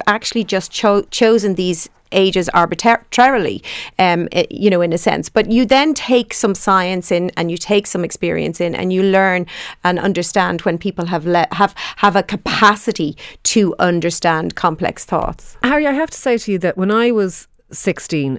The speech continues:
Speaker 2: um, I was in school, obviously. I think I was in fifth year. So I was, it would have been in fifth year. I was very plugged into debating and stuff like that. I really enjoyed it. I'd say actually I was more interested in, in,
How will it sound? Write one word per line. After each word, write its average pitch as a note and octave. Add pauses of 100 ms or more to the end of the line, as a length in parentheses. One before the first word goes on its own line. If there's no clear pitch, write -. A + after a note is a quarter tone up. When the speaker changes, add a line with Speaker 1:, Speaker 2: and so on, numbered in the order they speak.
Speaker 2:
um, C#3+
I C#3
was C3+
in C3
school, G#3+
obviously. F3+
I D#3
think E3+
I -
was C3+
in C3
fifth -
year. A2+
So -
I C#3+
was, C#3+
it D3+
would D#3
have -
been D3+
in C#3+
fifth -
year. G#3+
I D#3+
was D3
very G3
plugged D#3+
into C#3+
debating F#3
and D#3+
stuff -
like D#3
that. C#3+
I D3
really C#3+
enjoyed G#3
it. G#3 (440)
I'd F#3
say G3
actually F3
I E3
was D#3+
more E3
interested D#3
in, D#3
in, C#3+